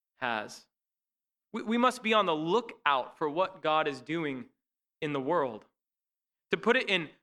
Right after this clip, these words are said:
biblical language from Paul in Romans eight, our minds must be set on the things of the Spirit, not on the things of the flesh.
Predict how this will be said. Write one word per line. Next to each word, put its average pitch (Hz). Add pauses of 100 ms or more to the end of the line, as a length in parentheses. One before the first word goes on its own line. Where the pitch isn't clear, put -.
(160)
biblical 214
language 214
from 165
Paul 190
in 185
Romans 175
eight, 196
our 185
minds 190
must 180
be 175
set 202
on 180
the 160
things 190
of 139
the 147
Spirit, 202 (320)
not 196
on 180
the 175
things 160
of 147
the 170
flesh. -